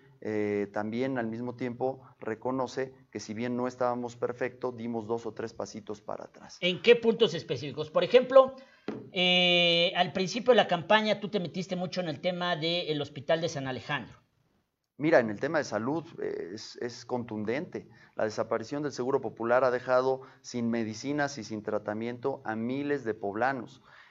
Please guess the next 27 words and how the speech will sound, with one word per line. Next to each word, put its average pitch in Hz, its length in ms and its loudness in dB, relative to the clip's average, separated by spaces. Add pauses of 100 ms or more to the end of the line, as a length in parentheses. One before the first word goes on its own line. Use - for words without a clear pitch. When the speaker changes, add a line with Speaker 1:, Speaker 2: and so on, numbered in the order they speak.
(120)
Speaker 1:
Eh, 113 360 0
no 139 280 6
hay 143 200 6
medicinas 131 580 -4
para 110 180 -4
el 101 80 -4
cáncer 117 280 -6
infantil, 107 480 -6
pero 113 160 -2
tampoco 110 320 -4
hay 120 80 -2
medicinas 117 480 -6
para 104 240 0
el 107 60 -2
lupus, 139 420 -6 (280)
y 160 140 2
aún 196 340 8
para 196 200 8
los 139 160 4
padecimientos 139 720 0
que 120 140 -2
sí 165 200 -6
debiera 151 460 4
de 123 120 -2
cubrir 123 360 -4
el 127 100 -4
insabi, 117 480 -2